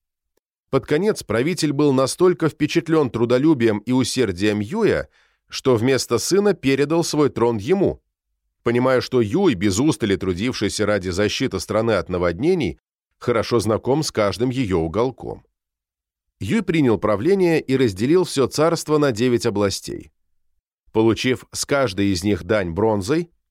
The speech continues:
он приказал отлить девять триподов, называемых Дин. Они были помещены в храме, который расположен к западу отсюда,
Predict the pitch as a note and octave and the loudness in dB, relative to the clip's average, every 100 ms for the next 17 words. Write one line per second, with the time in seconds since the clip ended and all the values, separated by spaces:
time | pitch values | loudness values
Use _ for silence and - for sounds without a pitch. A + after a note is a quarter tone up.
0 | _ _ F3+ G3+ D#3+ D#3 C#3+ E3 D3+ C3+ | _ _ 0 0 -2 0 2 2 2 0
1 | D3 E3+ - - A#2 G2 A#2+ D3+ D3 - | 0 -2 -2 -8 -10 -2 2 4 4 0
2 | - _ D#3 E3+ D#3 A2 D#2 C2+ _ _ | -12 _ -2 -2 0 0 -2 -6 _ _
3 | _ _ _ A2 A#2+ F#2 G#2 A2+ A2+ A2+ | _ _ _ -2 0 2 2 2 2 0
4 | G#2 F#2+ F#2+ D2 A#1+ _ _ _ _ _ | 0 -6 -4 -4 -6 _ _ _ _ _
5 | _ _ _ _ _ _ A2 C3+ E3 D#3 | _ _ _ _ _ _ -2 2 2 2
6 | C3+ B2 A#2+ - B2 A2+ - D3+ F3+ B2+ | 2 2 0 0 0 0 0 0 0 0
7 | E2+ G2+ B2+ D3 C3+ B2 - A2+ D3+ C3+ | 0 -2 0 2 2 0 0 0 2 2
8 | C#3+ A#2+ F#2 A#2 A#2 A#2 B2 A#2+ - E2+ | 0 -2 0 0 0 2 2 0 -4 -6
9 | B1+ | -6